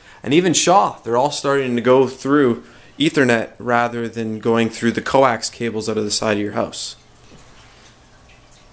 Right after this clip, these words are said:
So that's as far as I'll pretty much go with the networking portion, as I'm not fully in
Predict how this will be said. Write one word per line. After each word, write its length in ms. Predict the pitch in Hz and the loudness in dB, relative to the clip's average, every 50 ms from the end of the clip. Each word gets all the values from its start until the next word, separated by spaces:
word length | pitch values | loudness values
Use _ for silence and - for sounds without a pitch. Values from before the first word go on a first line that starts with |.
| - - - - - - - - - - - - - - - - - | -20 -20 -20 -20 -20 -20 -20 -18 -12 -12 -12 -12 -14 -20 -14 -6 0
So 260 | - 143 135 127 127 | 4 6 6 6 6
that's 400 | 123 147 156 160 - - - - | 4 4 2 2 0 -6 -6 -6
as 160 | - 131 127 | -8 -8 -6
far 220 | - - 139 139 | -2 0 2 2
as 100 | 139 135 | 2 2
I'll 80 | 135 123 | 2 0
pretty 300 | 120 - - 147 143 143 | 0 0 0 0 2 2
much 260 | 135 127 123 - - | 4 2 2 2 2
go 200 | - 131 131 135 131 | 2 4 4 4 4
with 140 | 123 123 | 2 0
the 40 | - | -2
networking 580 | 104 113 120 - - 120 120 117 - 110 110 107 | 0 0 0 0 0 0 -2 -2 -2 -6 -6 -4
portion, 520 | - 123 113 117 117 - - 139 143 151 - - - - - - - - - - - - - - - - - - - | 0 2 2 2 2 2 0 -4 -6 -8 -12 -20 -20 -20 -20 -20 -20 -20 -20 -20 -20 -20 -20 -20 -20 -20 -20 -12 -4
as 420 | - 110 113 113 110 107 101 - - - - - - - | 0 4 4 4 4 4 0 -4 -10 -16 -20 -20 -14 -8
I'm 140 | - 117 120 | -4 0 4
not 340 | 131 131 127 - - - - - - - - - - - - - - - - - - | 4 4 4 2 -4 -10 -20 -20 -20 -20 -20 -20 -20 -20 -20 -20 -20 -20 -20 -20 -20
fully 560 | - - - 160 160 156 143 135 131 120 - | -10 0 4 4 4 4 4 2 0 -2 -2
in 300 | - 120 117 113 107 107 | -2 -4 -4 -4 -6 -8